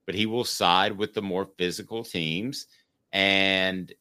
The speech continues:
it, it won't do Tennessee any favors when he talks about the Vols. And I don't think it's a conspiracy thing. I think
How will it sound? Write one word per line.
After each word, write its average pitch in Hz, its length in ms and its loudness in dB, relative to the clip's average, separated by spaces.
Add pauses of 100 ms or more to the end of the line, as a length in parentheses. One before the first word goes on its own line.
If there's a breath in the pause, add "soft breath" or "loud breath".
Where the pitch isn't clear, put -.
it, 90 260 -4
it 95 200 -6
won't 95 300 -6
do 95 200 0
Tennessee 101 720 -2
any 95 220 0
favors 80 520 -2
when 95 120 -4
he 95 80 -2
talks 101 320 0
about 117 240 0
the 131 80 -6
Vols. 156 480 -2
And 101 160 0
I 104 80 4
don't 107 200 0
think 117 140 0
it's 110 120 -4
a - 40 -20
conspiracy 113 600 -2
thing. 156 320 -2
I 101 100 2
think 110 320 0